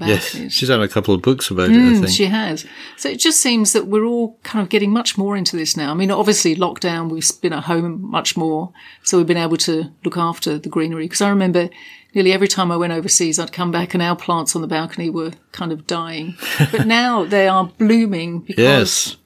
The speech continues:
Speaker 1: 'cause
Speaker 2: I'm
Speaker 1: we
Speaker 2: here
Speaker 1: got a
Speaker 2: to water
Speaker 1: gardener
Speaker 2: them.
Speaker 1: in.
Speaker 2: Well, we got a gardener in, first of all, who told us exactly what to do.
Speaker 1: Yeah.
Speaker 2: And how many times to water them.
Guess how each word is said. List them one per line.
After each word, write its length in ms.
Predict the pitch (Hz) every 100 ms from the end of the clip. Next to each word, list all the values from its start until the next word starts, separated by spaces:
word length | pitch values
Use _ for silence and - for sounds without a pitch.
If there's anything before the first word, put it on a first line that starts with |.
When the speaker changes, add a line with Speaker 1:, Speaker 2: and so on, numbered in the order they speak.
| _ _ -
Speaker 1:
'cause 140 | 208 190
Speaker 2:
I'm 40 |
Speaker 1:
we 80 | 214
Speaker 2:
here 60 | 214
Speaker 1:
got 120 | -
a 100 | 208
Speaker 2:
to 60 | 110 113
water 140 | 254 233
Speaker 1:
gardener 60 |
Speaker 2:
them. 200 | 208 -
Speaker 1:
in. 60 | 170 - -
Speaker 2:
Well, 120 | 214
we 80 | 196
got 180 | 208 196
a 40 |
gardener 320 | 190 208 208 185
in, 120 | 196
first 260 | 185 190 202
of 80 |
all, 280 | 180 165 160
who 200 | 175 208
told 360 | 135 214 208 208
us 120 | 208
exactly 480 | 185 175 196 - 196
what 200 | 175 160
to 80 | 180
do. 240 | 165 151
Speaker 1:
Yeah. 200 | 120 101 - - - - -
Speaker 2:
And 180 | 190 185
how 220 | 180 202
many 200 | 196 190
times 480 | 185 185 180 185 180
to 100 | -
water 320 | 180 190 214 165
them. 260 | 147 160